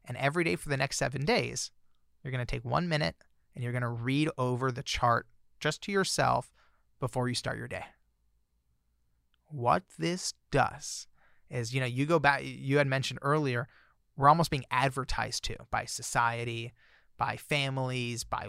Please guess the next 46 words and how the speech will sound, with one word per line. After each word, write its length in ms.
work, 520
by 360
Instagram 520
ads, 280
telling 320
us 140
what 180
we 80
should 160
be 100
focusing 500
on. 120
What 180
ends 240
up 100
happening 380
with 120
the 60
sun 200
and 80
the 40
clouds 640
is 180
you 220
take 340
that 160
power 320
back. 560
You're 260
now 220
advertising 680
to 140
yourself 480
every 240
morning. 360
<laughs> 240
"These 360
are 60
the 80
things 240
that 80
make 160
me 100
feel 180
like 180
shit. 360